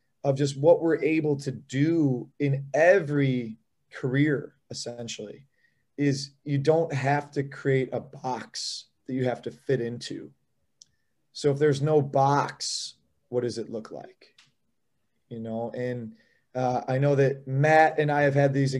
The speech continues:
these conversations extensively, is growing up in certain families, um, certain schools,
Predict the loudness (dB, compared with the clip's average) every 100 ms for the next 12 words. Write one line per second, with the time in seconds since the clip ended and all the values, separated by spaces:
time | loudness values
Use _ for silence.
0 | -8 -14 -8 -4 -2 -2 0 -2 -2 -6
1 | -8 -6 -2 -2 -2 -4 -4 -8 -12 _
2 | _ _ _ -2 2 4 2 0 -10 -14
3 | _ _ _ -14 -12 2 6 6 4 4
4 | 4 2 _ _ _ _ _ _ _ _
5 | _ _ 0 0 -2 0 0 2 0 0
6 | -2 -12 _ -4 0 0 -2 -2 -2 -4
7 | -6 -10 -12 _ _ -10 -8 -8 -4 -4
8 | -4 -10 -8 0 4 4 4 -2 -8